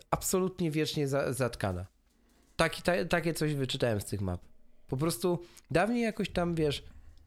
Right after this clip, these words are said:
ten, mam wrażenie, że wpuszczaliśmy w większą ilość miejsc, e, transport, ale dzięki temu jakby też, e,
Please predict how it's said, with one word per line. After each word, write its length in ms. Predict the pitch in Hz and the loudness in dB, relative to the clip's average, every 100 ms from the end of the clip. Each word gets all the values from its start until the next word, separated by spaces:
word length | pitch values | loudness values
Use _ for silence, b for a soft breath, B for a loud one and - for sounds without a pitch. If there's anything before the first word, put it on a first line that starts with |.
| - | -4
ten, 260 | - 170 - - | 0 0 0 -6
mam 260 | 143 165 208 | -2 -2 0
wrażenie, 340 | 196 220 202 | 0 0 0
że 100 | 175 | -2
wpuszczaliśmy 840 | - 196 - 196 196 165 156 151 - _ _ - | -4 -6 0 0 2 2 2 0 -4 _ _ -12
w 340 | 110 120 120 120 | -8 -6 -6 0
większą 560 | 156 196 226 - 135 - | 2 2 0 -2 -2 0
ilość 360 | 123 117 107 | 0 0 0
miejsc, 840 | 117 123 120 120 117 107 - - - | 0 0 0 0 0 -2 -6 -12 -10
e, 20 | - - - - | -8 -8 -12 -8
transport, 800 | - 113 107 107 - 143 127 - - | 0 2 2 0 0 0 0 -4 -4
ale 180 | 139 135 | -2 0
dzięki 340 | 147 143 139 | -2 -4 -4
temu 400 | - 165 170 165 - B B _ _ _ _ _ _ | -2 -2 -2 -4 -8 B B _ _ _ _ _ _
jakby 240 | 147 139 147 | -2 0 -2
też, 260 | 165 - | 0 0
e, 180 | - 73 | -2 -4